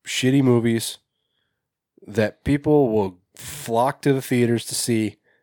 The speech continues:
because you've got some fucking C W star in it. Um, you know, people will pay their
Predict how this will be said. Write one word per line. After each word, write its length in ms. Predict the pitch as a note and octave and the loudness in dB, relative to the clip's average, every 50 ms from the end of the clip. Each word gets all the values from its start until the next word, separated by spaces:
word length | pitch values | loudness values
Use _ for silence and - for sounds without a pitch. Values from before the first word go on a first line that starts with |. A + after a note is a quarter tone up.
| _ - | _ -8
because 380 | G2 F#2 - A2+ G#2 F#2+ F2+ | -8 -4 -2 -2 -2 -2 -2
you've 140 | F#2 F#2+ F#2 | -4 -6 -6
got 240 | - G2 G2 G2+ - | -4 -4 -4 -4 -6
some 260 | - - G2+ F#2+ F2+ | -6 -4 -4 -4 -4
fucking 600 | - - G#2 G2 - G#2+ G2 F#2+ F#2 F2+ F2 F2 _ _ _ _ _ _ _ _ _ _ _ _ _ _ _ _ _ | -2 -2 -4 -2 -2 -2 -4 -2 -4 -6 -8 -10 _ _ _ _ _ _ _ _ _ _ _ _ _ _ _ _ _
C 340 | - - - - C3+ D3+ D#3 | -8 -6 -6 -4 -4 -4 -2
W 380 | C3 B2+ A#2+ A2+ A2+ G#2+ G#2+ | 0 2 2 2 0 -2 -4
star 380 | G2 - - A2 G2 F#2+ F#2+ F#2+ | -4 -6 -4 -4 -2 -2 -2 -4
in 100 | F#2+ F#2+ | -6 -6
it. 140 | G2+ G#2 - _ _ _ _ _ _ _ - _ - - - _ _ _ _ | -8 -10 -12 _ _ _ _ _ _ _ -20 _ -20 -20 -20 _ _ _ _
Um, 480 | A2+ A2 G#2 G2+ G2+ G2 F#2+ F#2+ F#2+ - _ _ _ _ _ _ _ _ _ _ - | -2 0 0 0 0 -2 -4 -6 -8 -12 _ _ _ _ _ _ _ _ _ _ -10
you 100 | G#2 G2+ | -8 -8
know, 60 | G2+ | -8
people 360 | - - G#2 F#2+ G2+ A2 A2+ | -8 -8 -10 -8 -6 -4 -4
will 160 | A2 G#2 - _ _ _ _ - | -4 -4 -6 _ _ _ _ 0
pay 180 | A2 A2 A2 | 2 2 4
their 420 | A2 A2 G#2+ G#2+ G#2+ G#2+ G2 - | 4 2 2 2 0 -2 -2 -4